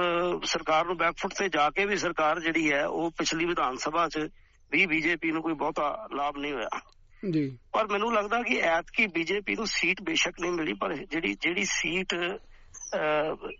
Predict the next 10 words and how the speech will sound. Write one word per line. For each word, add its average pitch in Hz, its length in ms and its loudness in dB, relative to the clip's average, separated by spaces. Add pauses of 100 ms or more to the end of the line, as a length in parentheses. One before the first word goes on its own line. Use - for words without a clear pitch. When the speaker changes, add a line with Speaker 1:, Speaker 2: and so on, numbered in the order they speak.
(200)
Speaker 1:
ਜਿਹੜੀ 185 140 0
ਪੋਲਰਾਈਜ਼ੇਸ਼ਨ 196 840 0
ਉਹਨੇ 226 180 8
ਕਰਨ 175 280 4
ਦੀ 180 100 4
ਕੋਸ਼ਿਸ਼ 156 400 0
ਕੀਤੀ 139 320 -2
ਨਾ, 127 80 0
so 165 220 -2
called 143 320 -4